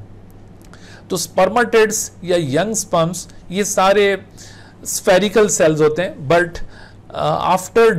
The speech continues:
differentiation, after gets maturity, each of the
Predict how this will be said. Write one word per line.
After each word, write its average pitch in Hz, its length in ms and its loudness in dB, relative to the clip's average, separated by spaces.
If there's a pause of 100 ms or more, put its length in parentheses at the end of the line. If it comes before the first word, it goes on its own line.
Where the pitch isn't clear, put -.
differentiation, 165 840 -2
after 185 460 -4 (160)
gets 151 360 -2 (100)
maturity, 175 560 -2 (140)
each 233 360 2
of 165 120 -6
the 180 220 4